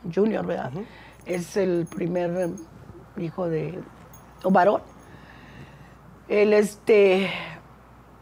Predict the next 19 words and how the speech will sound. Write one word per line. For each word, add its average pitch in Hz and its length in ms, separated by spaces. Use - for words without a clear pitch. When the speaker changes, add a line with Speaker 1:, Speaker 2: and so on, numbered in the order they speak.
Speaker 1:
le 220 140
gusta 214 200
mucho 220 300
la 202 80
música, 190 480
Speaker 2:
Ujú. 147 240
Speaker 1:
bastante, 208 640
bastante 202 400
que 196 100
le 180 100
gusta. 180 340
Entonces 190 320
oía 196 260
que 220 140
vea 196 180
a 190 40
su 208 100
papá 196 360
y, 202 200